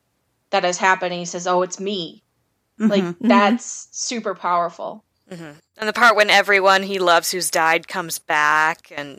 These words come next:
Speaker 2: You mean the Force ghosts?
Speaker 4: <laughs> Oh my gosh.
Speaker 3: Mm-hmm.
Speaker 4: I, I, I've seen this episode probably a million times, but that's the one that always get, part that always gets to me.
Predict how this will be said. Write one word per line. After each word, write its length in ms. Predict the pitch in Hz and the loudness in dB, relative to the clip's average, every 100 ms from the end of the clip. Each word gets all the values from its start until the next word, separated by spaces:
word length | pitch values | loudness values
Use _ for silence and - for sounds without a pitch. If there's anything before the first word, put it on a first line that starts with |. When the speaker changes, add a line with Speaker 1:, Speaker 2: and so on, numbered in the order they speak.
| _ | _
Speaker 2:
You 100 | 214 | -4
mean 160 | 214 196 | -2 -2
the 60 | |
Force 320 | 196 190 185 - | -4 -6 -6 -4
ghosts? 640 | 214 233 - _ - - 202 | -4 -4 -8 _ -16 -16 _
Speaker 4:
<laughs> 100 | 233 | -4
Oh 580 | 233 247 226 202 156 147 | -2 0 2 2 0 -4
my 160 | 185 | -6
gosh. 380 | 185 185 175 254 | -2 2 4 6
Speaker 3:
Mm-hmm. 340 | 254 240 - - _ | 6 4 0 -8 _
Speaker 4:
I, 180 | 196 196 - - 339 | 2 2 -2 -16 -10
I, 60 | - | -2
I've 120 | 208 | -2
seen 240 | - 269 254 | 0 -2 -2
this 160 | 226 | 0
episode 340 | 226 - 220 - | 0 -2 -6 0
probably 320 | 208 190 185 | 0 2 -2
a 60 | |
million 340 | 185 170 170 170 | 0 -2 -2 -4
times, 380 | 180 170 160 - | -4 -4 -4 -6
but 120 | 180 | 0
that's 240 | 180 170 | 0 0
the 80 | 185 | -2
one 160 | 170 170 | -2 -2
that 160 | 160 165 | -2 0
always 420 | 165 160 165 - | -2 -2 -4 -2
get, 220 | 175 156 _ _ | -2 -4 _ _
part 200 | 185 151 | 0 0
that 100 | - | -4
always 220 | 160 160 | -4 -2
gets 220 | 165 151 - | -2 -2 -4
to 100 | 156 | -4
me. 320 | 143 147 | -6 -6